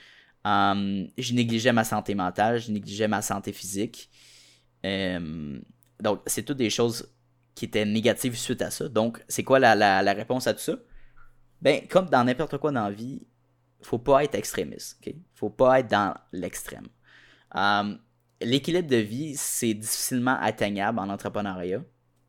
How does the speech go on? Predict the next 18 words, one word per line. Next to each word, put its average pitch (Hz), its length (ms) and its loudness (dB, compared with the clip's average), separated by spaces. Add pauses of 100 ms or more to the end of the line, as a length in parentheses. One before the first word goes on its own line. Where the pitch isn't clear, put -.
(560)
Euh, 104 320 -4 (100)
parce 151 200 2
que 156 180 4
chaque 160 320 0
personne 147 540 0 (600)
a 131 100 2
un 123 260 2
taux, 139 420 0 (640)
tu 127 100 0
sais, 123 40 2
de, 113 140 2
d'acceptabilité 110 840 0
différent. 110 460 -4 (2000)
Donc, - 320 -4 (280)
chaque - 300 0
personne 123 440 2
va 107 200 2
avoir, 104 540 2